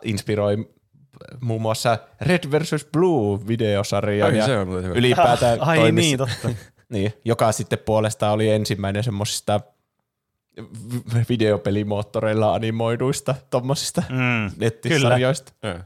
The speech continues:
Speaker 3: Siis kyllä, ei, siis tää on ehkä meidän niin tämmöstä nostalgointia, mutta ei voi niinku aliarvioida, että kuinka iso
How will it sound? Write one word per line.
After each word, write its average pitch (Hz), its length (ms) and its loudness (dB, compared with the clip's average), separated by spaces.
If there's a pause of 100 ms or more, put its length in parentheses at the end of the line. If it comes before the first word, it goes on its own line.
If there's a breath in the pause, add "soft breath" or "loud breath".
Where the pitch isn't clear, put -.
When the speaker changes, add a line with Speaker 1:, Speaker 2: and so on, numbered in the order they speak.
(160)
Speaker 3:
Siis 156 260 -2
kyllä, 139 360 -2
ei, 143 280 -2
siis - 300 -6
tää 139 140 4
on 143 120 -2
ehkä 127 160 -4
meidän 127 340 0
niin 104 120 -8
tämmöstä 101 300 -6
nostalgointia, 95 840 -4
mutta 92 180 -10
ei 131 160 -2
voi 156 160 2
niinku 139 240 -4
aliarvioida, 101 600 0
että 117 140 -2
kuinka 113 180 0
iso 113 180 0